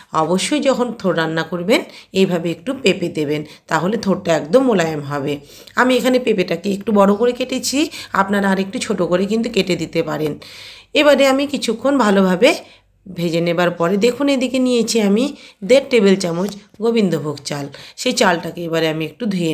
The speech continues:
নিলাম এবং জলটা ঝাড়তে দিলাম। এবারে যে জলটা ঝারিয়ে দিয়ে দিলাম আমি চালগুলোকে কড়াইয়ের মধ্যে। এবারে আলু, পেঁপে এবং এই চালগুলোকে আমি খুব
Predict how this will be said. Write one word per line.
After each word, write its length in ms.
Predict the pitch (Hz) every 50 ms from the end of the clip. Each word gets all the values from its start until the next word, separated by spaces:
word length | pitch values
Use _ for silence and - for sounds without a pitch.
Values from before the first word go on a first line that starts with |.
| 156
নিলাম 220 | 156 160 175 220 285 311 - - - _ _ _ - 170
এবং 120 | 156 156 156 151 151
জলটা 240 | 160 156 147 147 180 175
ঝাড়তে 280 | 170 156 143 - - 156 143 165
দিলাম। 240 | 156 156 160 156 151 - - - - - - - - - -
এবারে 280 | 262 233 247 247 247 285 311 - - - - _ _ - 202 180
যে 80 | 190 185 170
জলটা 260 | 180 175 170 170 175 190 165 165
ঝারিয়ে 320 | 165 160 160 175 196 247 277 - - - 185
দিয়ে 160 | 202 185 180 175 175
দিলাম 200 | 170 170 170 165 165 160
আমি 160 | 180 247 370 - - - - _ _ _ _ _ _ _ _ _ _ _ _ _ _ _ _ _ _ -
চালগুলোকে 640 | - 185 170 165 160 160 165 165 165 160 - 294 339 - - - _ -
কড়াইয়ের 340 | 202 185 165 151 151 147 151 151
মধ্যে। 260 | 151 151 139 131 156 151 151 - - - - - - - 269
এবারে 240 | 277 262 269 262 285 311 403 - 190
আলু, 180 | 185 185 196 196 190
পেঁপে 300 | 190 175 165 175 202 226 294 294 - 254 214
এবং 180 | 165 156 175 175 170 165 - - - _ - 165
এই 80 | 165 160 165 -
চালগুলোকে 640 | 180 165 165 165 160 165 165 165 170 170 170 254 302 - - - - - - - 170
আমি 160 | 175 170 190 220 226 226
খুব 120 | - 262